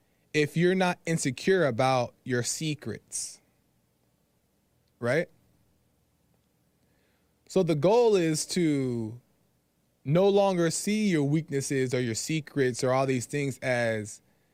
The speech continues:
negative because you didn't purposely put them there.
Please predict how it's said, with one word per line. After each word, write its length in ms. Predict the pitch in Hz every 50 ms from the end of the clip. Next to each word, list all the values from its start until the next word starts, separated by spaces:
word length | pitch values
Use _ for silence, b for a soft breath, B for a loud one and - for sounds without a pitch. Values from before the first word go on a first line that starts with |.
| _ _ _
negative 1000 | - 135 139 156 190 220 214 196 165 120 101 104 - - - - - - _ _ _ _ _ _ _ _ _ _ _ _ _ _ _ _ _ _ _ _ _ _ _ _ _ _ -
because 340 | 165 139 180 160 139 127
you 80 | 175 220
didn't 240 | 240 214 - - -
purposely 520 | - - 208 196 190 180 180 - - 185
put 300 | 160 - - 220 208 -
them 220 | - 156 147 127 117
there. 340 | 110 107 98 - - 98